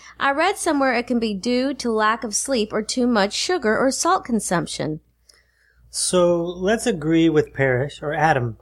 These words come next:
Speaker 2: from Parrish.
Speaker 1: I had a feeling you're gonna agree with anything that's bad about sugar.
Speaker 2: Right, but, but we know, we know we talked earlier about how sugar and carbs can pull, you know, calcium out of the tissues, and if that's,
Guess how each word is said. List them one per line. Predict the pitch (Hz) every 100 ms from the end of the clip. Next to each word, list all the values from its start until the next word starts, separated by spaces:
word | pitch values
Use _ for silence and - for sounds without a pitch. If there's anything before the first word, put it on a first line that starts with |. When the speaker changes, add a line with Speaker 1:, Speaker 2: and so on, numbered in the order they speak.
| -
Speaker 2:
from | 156 147
Parrish. | - 123 120
Speaker 1:
I | 285
had | 311 330
a | 302
feeling | - 233 214
you're | 208
gonna | 208 214
agree | 202 202
with | 196
anything | - 233 240 240
that's | 202 185
bad | 185 185 180
about | 175 160
sugar. | - - 180 131 117 - _
Speaker 2:
Right, | 127 123 120 123
but, | 180 - _ -
but | 220
we | 233
know, | 226 214
we | 214
know | 196
we | 175
talked | 170 165 156 -
earlier | 170 185 170 131 135
about | 131 131
how | 120 127 131
sugar | - - 147 131 135 135 131 - _ _
and | 143 127
carbs | - 127 123
can | - 131
pull, | - - 135 127 120 - _ _ _ _
you | 139
know, | 123 120
calcium | - 139 127 - 123
out | 120
of | 120
the | 113
tissues, | - 214 202 135 123 135
and | 127 123
if | 120
that's, | - 131 127 -